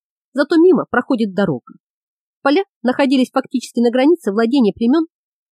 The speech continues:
Ленатрам и Ломенгарс. Межой служил неглубокий овраг, который по весне заливало водой. Здесь уже с неделю шли работы. Строили казармы, здания с учебными классами,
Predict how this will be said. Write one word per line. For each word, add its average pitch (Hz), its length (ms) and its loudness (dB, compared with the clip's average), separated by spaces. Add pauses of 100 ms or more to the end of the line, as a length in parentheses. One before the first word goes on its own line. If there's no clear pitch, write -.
(140)
Ленатрам 233 500 0 (480)
и 254 80 -2
Ломенгарс. 233 640 0 (840)
Межой 254 340 2
служил 302 400 -2 (240)
неглубокий 247 580 0
овраг, 180 300 -4 (380)
который 330 300 -2
по 302 120 -2
весне 349 340 0 (120)
заливало 240 480 -2
водой. 165 300 -6 (600)
Здесь 240 400 -2
уже 240 200 -2
с - 80 -20
неделю 269 380 0
шли 226 220 -2
работы. 185 440 -6 (220)
Строили 269 420 0
казармы, 151 520 -6 (340)
здания 233 460 0
с - 80 -10
учебными 208 400 -2
классами, 143 560 -12